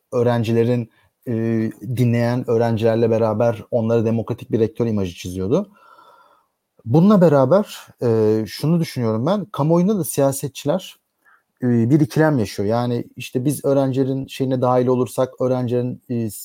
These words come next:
politize olurlar mı? İşte hükümet bunun üzerinden bir siyasi ajanda yürütür mü? E, belki bu siyasetçiler için haklı bir kaygı olabilir ama ben yine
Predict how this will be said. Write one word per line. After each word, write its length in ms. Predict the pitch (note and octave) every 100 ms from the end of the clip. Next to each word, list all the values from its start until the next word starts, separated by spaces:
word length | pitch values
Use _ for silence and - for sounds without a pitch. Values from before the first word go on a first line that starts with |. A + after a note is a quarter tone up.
| - -
politize 380 | C3 B2 B2+
olurlar 440 | B2+ B2+ B2+ B2+ A#2+
mı? 180 | B2+ B2
İşte 400 | - - B2 A#2 - -
hükümet 380 | A#2 C3 B2+
bunun 200 | A#2+ B2+
üzerinden 480 | A#2+ A#2+ B2 B2+ B2+ - _ _ _ -
bir 200 | A#2 A#2+
siyasi 480 | A#2+ - A#2 A2+ -
ajanda 300 | B2 B2+ B2+
yürütür 320 | A#2+ B2 D3+
mü? 220 | B2+ D3 G#3+ _ - _ _ _ -
E, 120 | A2+
belki 320 | C#3 F3+ F#3
bu 60 | F3
siyasetçiler 640 | - E3+ D3+ D#3 - E3
için 140 | D#3 D#3
haklı 360 | C3+ C3+ D#3
bir 140 | D3+ D3+
kaygı 300 | C#3 C#3 C#3
olabilir 560 | C#3+ C#3 D#3 A3+ - -
ama 340 | D3+ F#3+ G#3 - _ _ _ _
ben 180 | D3 D#3+
yine 300 | D#3 E3 D#3+